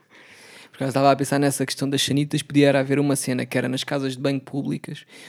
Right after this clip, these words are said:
podia haver quase um, um sistema de rating do género. Tu entras numa casa de banho dos homens, tens, eh, imagina, dez sanitas, e tu vais a uma sanita, usas a sanita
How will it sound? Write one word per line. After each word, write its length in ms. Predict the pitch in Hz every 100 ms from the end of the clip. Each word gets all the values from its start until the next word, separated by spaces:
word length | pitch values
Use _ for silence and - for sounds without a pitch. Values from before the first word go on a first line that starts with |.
| - -
podia 240 | 147 151
haver 180 | 135 139
quase 300 | - 135 131
um, 360 | 135 131 127 123
um 140 | 143 123
sistema 440 | - - 147 143
de 320 | 143 135 123
rating 500 | 131 139 135 - 156 170 - _ _ - -
do 120 | 147 143
género. 420 | 147 135 135 - - -
Tu 100 | 156
entras 220 | 156 156
numa 120 | 160
casa 260 | 160 143 143
de 60 |
banho 240 | 139 123 131 -
dos 160 | 139
homens, 380 | 131 123 - - _ _ _ _ _ _
tens, 560 | 135 131 131 127 127 127
eh, 440 | 127 123 127 139 139
imagina, 360 | 139 131 131
dez 220 | 139 165 -
sanitas, 440 | 135 131 - 165 - _ _ - - - - - _
e 40 | -
tu 100 | 143
vais 180 | 160 151
a 40 |
uma 80 | 156
sanita, 500 | - 139 113 - - _ _ _ _ _ -
usas 280 | 143 135
a 60 | 143
sanita 380 | - 156 196